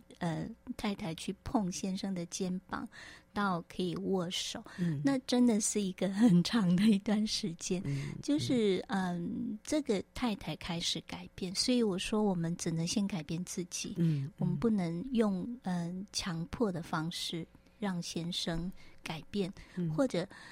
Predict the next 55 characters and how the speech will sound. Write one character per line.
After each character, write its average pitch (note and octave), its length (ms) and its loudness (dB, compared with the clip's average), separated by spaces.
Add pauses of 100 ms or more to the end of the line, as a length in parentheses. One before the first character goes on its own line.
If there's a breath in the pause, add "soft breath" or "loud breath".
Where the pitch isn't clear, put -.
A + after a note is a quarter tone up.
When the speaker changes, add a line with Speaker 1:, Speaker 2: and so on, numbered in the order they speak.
(380 loud breath)
Speaker 2:
我， A3+ 140 4
我 A3 160 6
觉 B3 140 6
得 C4 80 8
真 D4+ 160 8
的 C4+ 80 10
是 B3 180 8
在 A#3+ 160 6
夫 B3 160 2
妻 A3+ 160 4
关 A3+ 160 10
系 A#3 140 6
里 G#3 60 10
面， F#3+ 120 10
我 G3 60 2
们 G3 100 4
要 G#3 120 6
学 F#3+ 200 4
习 F3+ 220 0
尊 F3+ 380 0
重。 G3 220 -2 (180)
Speaker 1:
嗯。 - 80 2
Speaker 2:
有 D3 40 4
些 E3+ 220 0
时 F#3+ 240 0
候 G#3 480 2
那 A#3+ 160 2
个 F#3+ 340 -2
好 E3+ 400 0 (100)
意 G3 220 2
哈， F3+ 200 -4
Speaker 1:
嗯。 F#3 140 -6
Speaker 2:
反 F3+ 140 4
而 F3 180 4
是 G#3 240 0 (100)
破 G3+ 200 6
坏 G3+ 220 0
关 F3+ 260 -2
系， F#3 400 -6
反 F3 100 -2
而 F3 160 -4
是 G3 320 -2 (140 loud breath)
Speaker 1:
嗯。 C#3 460 -2
Speaker 2:
让 B3+ 340 8
他 B3 180 4
失 A#3+ 300 2
去 - 260 0
那 G#3 200 4
个 E3+ 260 -2
被 F#3 240 0
尊 F3+ 260 -2
重 F3 240 -2
的 D#3 140 -8
感 E3+ 300 -8
觉。 E3+ 260 -6